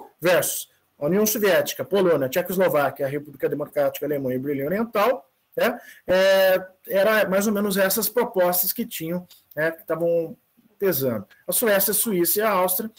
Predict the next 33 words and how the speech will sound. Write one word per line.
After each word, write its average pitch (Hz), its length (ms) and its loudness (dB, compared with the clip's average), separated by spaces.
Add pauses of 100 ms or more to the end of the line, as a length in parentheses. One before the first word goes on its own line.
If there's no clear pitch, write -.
(200)
é, 170 100 -4
que 170 100 -12
também 175 320 -2
faziam 180 320 -2
parte 175 300 -2
desse 190 220 -4
grupo 147 280 -12
para 165 200 -4
tomada 156 420 -4
de 143 80 -14
decisão 143 640 -6 (360)
em 123 60 -10
relação 139 420 -2
à 143 60 -4
crise 127 300 -10
de 123 160 -12
Berlim, 117 420 -4 (300)
né, 120 100 -4
que 120 100 -8
acabou, 123 380 -6
como 123 160 -6
vocês 127 260 -4
já 175 140 0
sabem, 135 420 -6 (1080)
vendo, 131 320 -4
tendo 135 260 -4
os 135 140 -6
re-, 143 120 -8
os - 120 -6
seguintes 160 320 -4
resultados, 123 640 -6
né, 110 120 -10
pessoal? - 480 -14